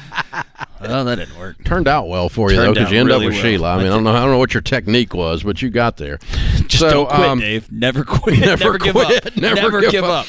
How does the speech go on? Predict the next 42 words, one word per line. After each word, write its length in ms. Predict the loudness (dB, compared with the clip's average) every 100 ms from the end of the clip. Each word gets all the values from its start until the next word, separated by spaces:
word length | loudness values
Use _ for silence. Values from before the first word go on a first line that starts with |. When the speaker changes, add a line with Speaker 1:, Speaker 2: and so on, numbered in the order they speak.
| -4
Speaker 1:
up. 80 |
Speaker 2:
A 60 | 0
Winston 420 | 2 2 2 0
Churchill. 480 | 2 2 2 2 2 2
Speaker 1:
That's 40 |
right. 200 | 0 2
That's 280 | 0 0 -4
Speaker 2:
I'll 100 | -4
Speaker 1:
right. 80 | -4
Speaker 2:
never 320 | -2 -4 -4
quit. 360 | -6 -4 -6 -10 -6
<laughs> 0 | -2 0 0 -4 -4
So, 380 | 0 2 4 2
um, 320 | 2 -2 -4 -10 -18 -10
yeah, 200 | -10 -4
if 200 | -2 -2
you 60 | -2
didn't 340 | 0 -2 0
know, 160 | 0 0
folks, 380 | 2 0 0 -2
uh, 40 | -4 -2
on 200 | 2 4
YouTube, 560 | 4 2 2 2 2 -2
we 220 | 0 0
are 120 | 0
dropping 520 | -2 -2 0 2 2
an 80 | 2
anni-, 360 | -2 -2 0 0
we 180 | -2 0
did 140 | 0
a 80 | 0
thirtieth 580 | -6 -4 0 4 2 2
anniversary 600 | 2 0 0 -2 -2 -4
panel, 480 | -2 0 2 2 0
which 180 | 0
was 140 | 0 0
all 180 | 2 0
of 140 | 0
us, 320 | 0 0 -4
the 120 | -4
Ramsey 280 | -2 -2 -2
personalities, 560 | -2 -2 0 0 0